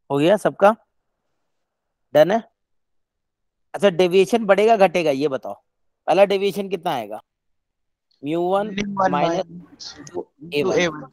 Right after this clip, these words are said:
Speaker 1: दूसरा deviation mu two minus one into ए टू। अरे हाँ ना, तो net deviation क्या होगा?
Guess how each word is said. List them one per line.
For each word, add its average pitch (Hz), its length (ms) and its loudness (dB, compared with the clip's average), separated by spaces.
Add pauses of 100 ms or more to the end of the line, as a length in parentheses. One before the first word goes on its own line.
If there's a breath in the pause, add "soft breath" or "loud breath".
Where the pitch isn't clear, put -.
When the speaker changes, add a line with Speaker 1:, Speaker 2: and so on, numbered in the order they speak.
(440)
Speaker 1:
दूसरा 185 320 2
deviation 185 680 -2 (580)
mu 160 160 -2
two 196 280 -2
minus 165 500 -4
one 180 240 -2 (160)
into 156 340 -4
ए 139 140 0
टू। - 220 -14 (840)
अरे 135 120 -2
हाँ 151 140 2
ना, 135 100 -4
तो 123 160 -8
net 160 220 -2
deviation 180 500 0
क्या 175 100 2
होगा? 196 160 0